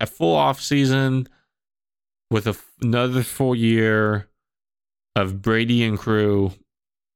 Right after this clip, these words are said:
that's gonna be pretty dynamic. And if they just added Gio Bernard, that's gonna be even better. Watch out for the Bucks. If they, I would be shocked if they don't.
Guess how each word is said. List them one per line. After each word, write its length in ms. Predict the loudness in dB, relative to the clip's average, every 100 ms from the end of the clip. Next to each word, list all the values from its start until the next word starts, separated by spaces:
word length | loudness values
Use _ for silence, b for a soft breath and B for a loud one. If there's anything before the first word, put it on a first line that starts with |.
| -6
that's 140 | -6
gonna 140 | -2 -2
be 120 | -2
pretty 240 | -2 -2
dynamic. 540 | 2 0 0 0 -2 -2
And 100 | -2
if 120 | -2
they 100 | -2
just 220 | -4 -4
added 320 | -2 -2 -2
Gio 240 | 0 0 0
Bernard, 580 | 0 0 0 -2 -8 -12 _
that's 260 | -4 -4 -2
gonna 160 | -2 0
be 220 | 0 0
even 280 | 0 0 0
better. 340 | 0 -2 -4 _ _ _ _ _ _ _ _ _ _ _ _ _ _ _ _ _ _ _ -4
Watch 180 | -2 0
out 140 | -2
for 80 | -2
the 80 | -2
Bucks. 420 | -2 -4 -14 -20 _
If 160 | -6 -4
they, 220 | -2 -6 _ _ -4
I 100 | -2
would 220 | 0 -2
be 100 | -2
shocked 480 | -2 -2 -2 -4 -6
if 140 | -6
they 120 | -2 -2
don't. 240 | -2 -6